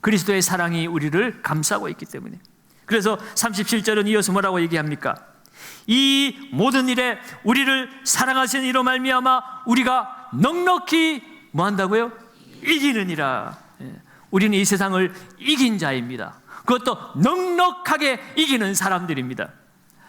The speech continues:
내 힘으로는 이길 수 없지만 예수님이 나를 보호하시고 나를 지켜주시기 때문에 예수님의 능력으로 우리는 이 세상의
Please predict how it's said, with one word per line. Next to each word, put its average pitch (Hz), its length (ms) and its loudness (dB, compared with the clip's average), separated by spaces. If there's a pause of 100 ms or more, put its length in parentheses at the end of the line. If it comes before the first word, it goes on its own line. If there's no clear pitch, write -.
(380)
내 220 180 2
힘으로는 208 420 0
이길 196 220 0
수 - 100 0
없지만 165 400 -8 (360)
예수님이 294 680 0
나를 262 420 0 (180)
보호하시고 247 720 2 (260)
나를 233 440 -2 (180)
지켜주시기 214 720 0
때문에 151 400 -8 (360)
예수님의 214 580 2
능력으로 269 680 2 (180)
우리는 226 280 4
이 330 320 4
세상의 277 640 0